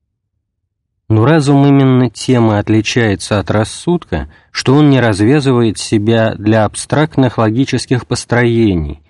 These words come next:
не умничает и не произволяет, но предметно созерцает, исходя из духовного опыта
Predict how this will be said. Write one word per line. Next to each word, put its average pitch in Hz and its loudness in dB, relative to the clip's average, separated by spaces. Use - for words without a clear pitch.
не 113 4
умничает 117 2
и 113 2
не 113 2
произволяет, 107 -2
но 110 2
предметно 107 0
созерцает, 104 -2
исходя 113 0
из 104 0
духовного 101 0
опыта 104 -2